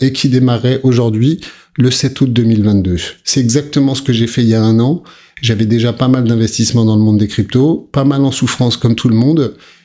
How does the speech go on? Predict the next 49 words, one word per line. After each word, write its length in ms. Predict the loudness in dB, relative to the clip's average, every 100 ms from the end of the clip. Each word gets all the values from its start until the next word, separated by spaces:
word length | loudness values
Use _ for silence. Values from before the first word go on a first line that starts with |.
| _
J'ai 200 | -4 -2
lancé 280 | -2 0 0
le 140 | 0
portefeuille 460 | -2 -2 -2 0 0
dix 180 | 0 -2
K 220 | -2 -2
pour 160 | -2 0
aller 120 | 0
à 100 | 0
cent 240 | -2 -2
K 120 | -2 0
en 140 | 2
deux 140 | 2
mille 160 | 2 2
vingt-quatre 340 | 0 0 0
deux 100 | 0
mille 180 | 0 2
vingt-cinq, 480 | 0 0 0 -2 -4 -2
exactement 840 | 0 0 -4 -2 0 2 2 0
aussi 320 | 0 0 0
dans 160 | 0 0
ce 140 | 0
but-là 380 | 0 -2 0 0
un 120 | 0
peu 160 | 0 0
de 140 | 0
se 120 | -2
faire 140 | -2 0
un 140 | 2
reset, 400 | 2 0 0 0 -4 -14 -20 _ _ -4
de 120 | -2
se 100 | 0
rafraîchir. 720 | -2 -4 -2 -2 0 0 0 -4 -10 -8 -2
Et 100 | 0
donc 220 | 2 0
j'ai 120 | 0
lancé 240 | -2 -2
le 80 | -2
point 140 | 0 0
de 60 |
départ, 300 | 0 0 -4
c'était 180 | -2 0
l'année 160 | 0 2
dernière, 400 | 2 2 0 0
j'ai 80 |
investi 400 | 0 0 -2 -2
sur 240 | -2 -4 -2
plusieurs 280 | -2 0 0
mois. 340 | 0 0 -4